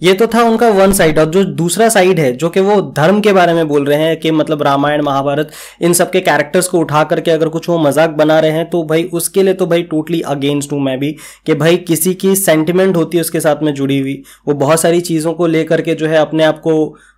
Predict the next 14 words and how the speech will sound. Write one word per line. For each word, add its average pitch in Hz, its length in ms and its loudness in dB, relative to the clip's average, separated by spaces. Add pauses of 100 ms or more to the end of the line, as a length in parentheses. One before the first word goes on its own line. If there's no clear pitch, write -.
(100)
मतलब 147 460 -2
जुड़ा 151 220 2
हुआ 170 140 2
महसूस 160 360 0
करते 160 300 -2
हैं 156 220 0
और 151 340 2
उस 156 220 -6
पे 170 140 -2
सोचते 165 340 -2
हैं 175 220 0
कि 170 100 -4
भाई 165 280 0 (280)
हम 180 160 2